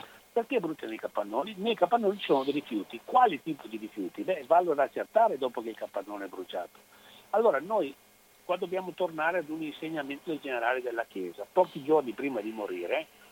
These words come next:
a Giorgio Bocca, in un'intervista dalla Chiesa spiegò che se noi non riusciamo a garantire ai cittadini i loro diritti, la mafia glieli risolve i problemi considerandoli dei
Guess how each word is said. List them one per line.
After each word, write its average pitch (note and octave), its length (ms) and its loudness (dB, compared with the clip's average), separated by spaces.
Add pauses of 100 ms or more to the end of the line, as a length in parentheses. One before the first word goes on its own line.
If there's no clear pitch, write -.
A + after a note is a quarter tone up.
(260)
a C3 140 0
Giorgio B2+ 340 4
Bocca, B2+ 480 2 (200)
in D3 140 0
un'intervista D#3 640 2
dalla C#3 220 2
Chiesa A2 360 -2
spiegò G#2 560 2 (520)
che F3 120 2
se - 160 0
noi A3 180 0
non D3 140 2
riusciamo C#3+ 400 2
a A2 60 0
garantire A#2 560 0
ai G2+ 100 -4
cittadini G#2+ 720 -6
i B2 200 -6
loro D#3 360 6
diritti, G#2 800 -6 (680)
la G#3 160 6
mafia F3 500 2
glieli D3+ 500 -4 (200)
risolve C#3+ 540 4
i F#3 40 4
problemi C3 500 -2 (140)
considerandoli D3+ 720 -2
dei A#2+ 200 -2